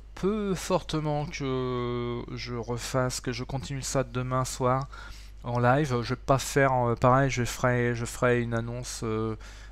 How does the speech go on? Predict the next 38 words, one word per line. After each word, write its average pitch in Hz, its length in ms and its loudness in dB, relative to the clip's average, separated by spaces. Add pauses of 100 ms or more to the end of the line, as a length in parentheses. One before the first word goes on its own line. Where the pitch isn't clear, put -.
(120)
euh, 110 160 -4
juste 113 380 -8
au 110 320 -4
dernier 117 280 -2
moment 120 380 -2
sur 110 360 -8
mon 110 140 -8
Facebook. 113 640 -8
Enfin, 131 220 0
je - 60 -8
ferai, 113 220 -6
j'en 113 160 -10
ferai, 117 300 -8
je 123 80 -12
ferai 120 120 -12
une 117 40 -16
petite - 260 -12
annonce 120 300 -6
comme 113 140 -4
ça 131 120 -4
sur 123 140 -6
mon 117 80 -8
Facebook. 120 400 -6 (560)
Euh, 107 760 -6 (280)
j'en 107 140 -8
parlerai, 110 380 -2
euh, 98 420 -6 (140)
mais 120 100 -4
je - 80 -8
pense 156 180 -2
que - 60 -4
demain 135 220 -2
soir, 143 240 0
je 131 40 -6
vais 135 60 -2
continuer 127 420 -6
ces 127 160 -8
personnages-là, 120 1000 -2